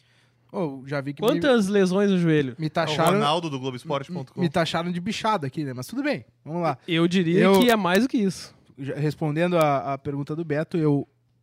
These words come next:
Speaker 1: operei o cru-, o ligamento cruzado anterior do joelho.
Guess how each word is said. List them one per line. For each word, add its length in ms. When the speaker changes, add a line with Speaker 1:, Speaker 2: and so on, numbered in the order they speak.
Speaker 1:
operei 540
o 80
cru-, 340
o 40
ligamento 440
cruzado 380
anterior 420
do 140
joelho. 360